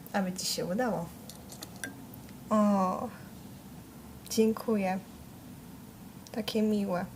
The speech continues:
No, a teraz gwóźdź programu. Wiesz co, może z-, zostawmy to na jutro, co? Ona jest, e,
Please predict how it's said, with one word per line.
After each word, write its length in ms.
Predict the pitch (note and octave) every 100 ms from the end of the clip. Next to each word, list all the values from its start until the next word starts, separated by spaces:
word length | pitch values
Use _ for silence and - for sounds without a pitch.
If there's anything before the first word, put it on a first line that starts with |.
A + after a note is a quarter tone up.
| - - - - - - - - - - - - - - - - - - - - - - -
No, 420 | C#4+ A3 C3 F#3+ B3+ -
a 60 |
teraz 840 | D4+ - A#3+ E3+ C3+ E3 C#4+ - - - - - - - -
gwóźdź 460 | - E3+ E3 - -
programu. 680 | - F#3 F3+ G#3+ A3+ - E3+ - - - - - -
Wiesz 120 | -
co, 260 | - C#4+ C#4
może 300 | C#4+ D4 D#4+ D#4+ - - - - - -
z-, 440 | D4+ - F4+ E4+ D#4
zostawmy 540 | D#4+ - B4+ F#4+ B3
to 120 | G3+
na 160 | F3+ E3+
jutro, 460 | E3+ F3 - G3+ G#3
co? 420 | - G#3 G#3+ A3 - - - - - - - - - - -
Ona 200 | C#4 D4
jest, 340 | C#4 C4 -
e, 340 | B3+ A#3 A3+